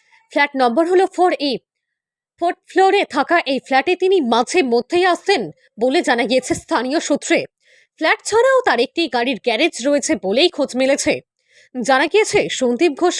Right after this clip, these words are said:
এই ফ্ল্যাট দশ বছর আগে কিনেছিলেন। সন্দীপ ঘোষ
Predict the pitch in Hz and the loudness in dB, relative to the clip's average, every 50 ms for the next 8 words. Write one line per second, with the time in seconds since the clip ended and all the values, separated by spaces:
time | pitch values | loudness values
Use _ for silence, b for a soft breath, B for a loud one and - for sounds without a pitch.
0 | - - 247 254 240 - - 269 285 294 233 185 - 220 214 214 - - 214 202 | -6 -8 -8 -8 -8 -4 -2 -2 -2 -2 -2 -4 -6 -6 -6 -6 -8 -8 -10 -8
1 | 202 - - 311 349 277 349 277 320 311 294 311 - - 339 349 208 147 170 _ | -6 -4 -2 0 0 0 0 0 0 0 0 0 0 0 0 0 -2 -4 -8 _
2 | _ _ _ _ _ _ _ _ _ _ _ _ _ _ _ _ - - - 339 | _ _ _ _ _ _ _ _ _ _ _ _ _ _ _ _ -10 -4 0 0
3 | 320 320 320 453 480 - - 370 427 392 | 0 2 2 2 0 2 2 0 0 0